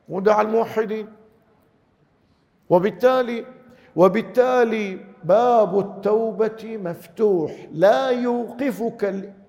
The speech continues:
لا توقفك الإساءة عن أن تقول: "لا أدعو الله ما يستجيب". الله يقول: "تب واستغفر". لهذا حري بالمؤمن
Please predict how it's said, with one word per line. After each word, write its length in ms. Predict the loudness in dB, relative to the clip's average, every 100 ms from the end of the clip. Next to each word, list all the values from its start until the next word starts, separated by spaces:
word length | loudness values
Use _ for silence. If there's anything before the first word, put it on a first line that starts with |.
| _ _ _ -6 -4 -4 -6 -2
لا 140 | 0 0
توقفك 540 | 0 -4 -4 -6 -2
الإساءة 720 | -2 -2 0 4 4 4 0 -2 -20 -2
عن 220 | 2 2
أن 200 | 2 -2
تقول: 340 | -2 -2 0 -2 -2
"لا 260 | 2 2 0
أدعو 320 | 0 0 0
الله 200 | 0 -2
ما 160 | -4 -6
يستجيب". 480 | -8 -10 -12 -12 -18 -6
الله 520 | -4 -4 -4 -4 -4 -6
يقول: 340 | -6 -6 -8 -4
"تب 260 | -4 -4
واستغفر". 640 | -6 -8 -8 -12 -10 -12 -14 _ -20 -20 -12
لهذا 360 | -8 -6 -6 -6
حري 260 | -4 -6
بالمؤمن 600 | -6 -10 -10 -10 -10 -10